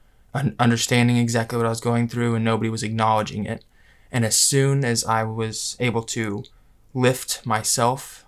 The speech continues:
out of that with, um, the help of, you know, professionals, I am now so grateful for my experience that I wanna share that with other people and help them lift out, them out of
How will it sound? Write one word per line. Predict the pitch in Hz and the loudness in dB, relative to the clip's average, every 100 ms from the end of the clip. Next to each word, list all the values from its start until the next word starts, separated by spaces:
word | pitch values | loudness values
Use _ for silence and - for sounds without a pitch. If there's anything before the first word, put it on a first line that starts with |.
| - | -4
out | 113 117 | 0 2
of | 123 | 0
that | 113 104 - | -2 -2 -6
with, | 113 113 - | -8 -8 -8
um, | - 98 107 | -8 -8 -8
the | 104 | -10
help | 120 113 107 | -4 -2 -2
of, | 107 - - - - | -8 -12 -20 -20 -12
you | 104 | -10
know, | 104 | -10
professionals, | - - 131 - - 69 - - - | -12 -6 -6 -4 -8 -10 -12 -10 -2
I | 135 123 | 2 4
am | 120 120 | 4 4
now | 117 113 117 - - - | 4 2 2 -8 -20 -12
so | - - 120 | -2 4 4
grateful | 117 120 135 120 | 4 2 2 -2
for | 117 117 | -6 -6
my | 110 | -6
experience | 107 - 120 113 113 - | -6 -6 -4 -6 -4 -6
that | 110 | -6
I | 113 | -6
wanna | 113 | -8
share | - - 117 | -8 -4 -4
that | 110 - | -4 -6
with | 113 | -8
other | 110 | -12
people | - 117 110 107 | -8 -10 -6 -6
and | 113 - - - - _ | -6 -10 -20 -20 -20 _
help | 185 - | -4 -2
them | 113 107 107 - _ _ _ _ _ _ - - | -4 -4 -6 -10 _ _ _ _ _ _ -20 -16
lift | 120 120 - | -8 -8 -2
out, | 117 120 | -2 0
them | 123 120 113 | 2 2 2
out | 110 | 0
of | 110 - - | -4 -10 -18